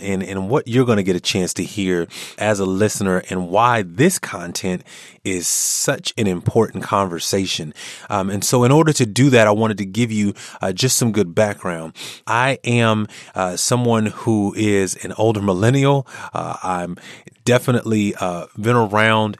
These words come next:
corporate America for many years. I've been laid off. I've had success in corporate America. I've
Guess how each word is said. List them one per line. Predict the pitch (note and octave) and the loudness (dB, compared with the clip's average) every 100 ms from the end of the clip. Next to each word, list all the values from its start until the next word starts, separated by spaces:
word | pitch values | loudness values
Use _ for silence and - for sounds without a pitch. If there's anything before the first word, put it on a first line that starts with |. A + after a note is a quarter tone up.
| - - | -16 -16
corporate | - - B2+ A2+ | -6 0 0 0
America | F#2+ G2+ G#2 G#2+ G#2 | 0 2 2 2 -2
for | G2 F#2 | -4 -4
many | E2+ G2+ | -2 0
years. | G2+ F#2+ G2+ G2 - | 0 0 2 0 -4
I've | - - | -16 -8
been | G2 F2+ | -6 -4
laid | F2 E2+ | -6 0
off. | A#2 A#2+ - - | 2 2 -2 -8
I've | F#2 E2+ D2+ | -6 -6 -8
had | - F#2+ - | -10 -10 -8
success | - - C3 A#2 | -8 -2 -2 -2
in | A2 | -4
corporate | - G#2+ F#2 | -2 -2 -2
America. | F#2 F#2+ F2+ F#2+ F#2 | -4 -2 -2 -6 -4
I've | F2 D#2+ | -6 -6